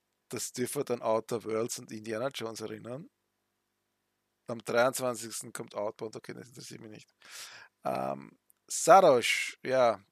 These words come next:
tja, das wäre ein P S fünf Kauf wert wahrscheinlich, äh, am dreißigsten April, aber nein, kaufe ich mir deswegen nicht. Cool. Ähm, ja, ich muss mir dann jetzt die Spiele anschauen, das heißt, ich weiß dann schon im nächsten Podcast, über was ich reden werd.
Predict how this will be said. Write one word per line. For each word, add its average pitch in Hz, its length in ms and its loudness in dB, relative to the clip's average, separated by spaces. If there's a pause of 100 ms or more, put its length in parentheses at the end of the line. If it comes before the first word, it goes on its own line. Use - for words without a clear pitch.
tja, 127 440 10
das 123 260 0
wäre 127 260 2
ein 127 100 0
P 127 160 -2
S 127 120 0
fünf 160 260 -6
Kauf 120 260 0
wert 120 220 0
wahrscheinlich, 131 600 0
äh, 131 40 -8
am 127 420 6
dreißigsten 120 460 0
April, 131 360 -2
aber 113 420 2
nein, 107 340 -4
kaufe 110 200 -12
ich 117 40 -14
mir 107 60 -12
deswegen 131 380 -10
nicht. 170 300 -10 (1500)
Cool. 294 240 8 (360)
Ähm, 185 440 10
ja, 214 360 4
ich 131 120 -6 (360)
muss 143 240 -4
mir 302 80 -4
dann 220 160 0
jetzt 202 160 -2
die 185 60 0
Spiele 208 340 2
anschauen, 123 400 2
das - 140 -2
heißt, 143 200 0
ich - 140 -8
weiß 135 200 4
dann 196 140 -4
schon 185 320 -4
im 147 180 -8
nächsten 135 380 -6
Podcast, 143 480 -6
über 135 160 -6
was 127 160 -2
ich 120 160 -10
reden 135 320 -10
werd. 110 300 -4